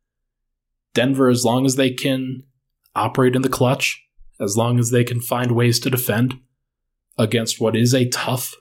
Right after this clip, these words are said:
Miami team, if they can defend home court,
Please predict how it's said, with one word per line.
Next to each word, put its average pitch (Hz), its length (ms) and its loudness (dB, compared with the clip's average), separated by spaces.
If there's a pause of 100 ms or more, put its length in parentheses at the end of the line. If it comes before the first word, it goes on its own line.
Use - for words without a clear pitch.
(260)
Miami 120 380 2
team, 117 360 -6 (2500)
if 123 180 0
they 127 140 4
can 127 160 -4
defend 127 320 0
home 123 180 2
court, 175 400 0